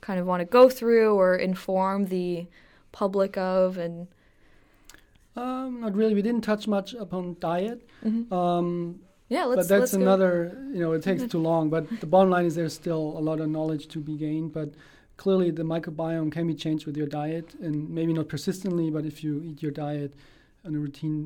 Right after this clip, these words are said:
Speaker 2: basis, you could. And that's another potential we didn't touch upon besides all these other interventions like fecal transplants and antibiotics and vaccinations.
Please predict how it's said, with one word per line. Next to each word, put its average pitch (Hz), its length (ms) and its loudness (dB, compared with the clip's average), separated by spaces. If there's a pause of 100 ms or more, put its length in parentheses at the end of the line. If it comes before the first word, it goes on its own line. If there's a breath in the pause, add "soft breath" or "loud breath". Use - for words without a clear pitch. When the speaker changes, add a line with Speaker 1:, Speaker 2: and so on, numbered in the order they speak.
(140)
Speaker 2:
basis, 156 540 -10
you 151 140 -12
could. 165 280 -6 (540 soft breath)
And 151 280 -2
that's 160 240 -4
another 170 260 2
potential 151 460 -4
we 151 60 -2
didn't 156 240 -4
touch 147 200 -8
upon 147 220 -6
besides 147 380 -6
all 151 120 -6
these 147 160 -6
other 156 180 -4
interventions 147 560 -6
like 143 160 -10
fecal 147 240 -8
transplants 143 800 -8
and 139 260 -12
antibiotics 143 800 -8
and 135 140 -8
vaccinations. 135 520 -14